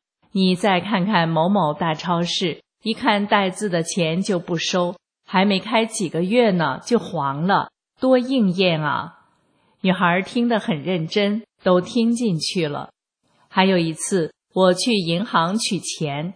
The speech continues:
需要倒钱。营业员问我是否有十元零钱，我说有，就递给他一张十元的真相币。要知道，在银行发现真相币是要没收的，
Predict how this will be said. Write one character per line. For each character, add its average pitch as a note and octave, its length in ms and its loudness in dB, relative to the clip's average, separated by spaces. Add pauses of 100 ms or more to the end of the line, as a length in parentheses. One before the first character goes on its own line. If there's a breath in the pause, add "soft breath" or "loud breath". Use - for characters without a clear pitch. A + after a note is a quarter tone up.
(100)
需 - 200 -2
要 F3 280 6
倒 C3+ 280 -2
钱。 D3+ 520 -4 (500)
营 G3 160 4
业 G#3 160 6
员 F3 340 4
问 G3 220 4
我 E3 240 4
是 G3 220 -2
否 F3 200 0
有 D#3+ 220 4
十 F3 280 0
元 F#3 280 2
零 D#3 200 -4
钱， C#3+ 480 -6 (340)
我 F3+ 100 2
说 A#3 260 4
有， D#3+ 440 -2 (200)
就 F#3 300 4
递 G3 180 0
给 E3 140 0
他 F3 220 -2
一 E3+ 140 -2
张 F#3 300 0
十 F3 260 -2
元 F3 280 0
的 D#3+ 240 0
真 G3 240 -2
相 F#3 300 -2
币。 E3 300 -6 (460)
要 G3+ 140 4
知 G3 200 4
道， F3+ 260 4
在 G3 220 0
银 F3 280 0
行 F3+ 320 0
发 F#3 200 0
现 F3+ 320 0
真 F3+ 200 0
相 F3 280 0
币 F3 280 -2
是 - 180 -2
要 E3+ 180 4
没 F#3 200 0
收 G3+ 340 0
的， E3+ 300 -2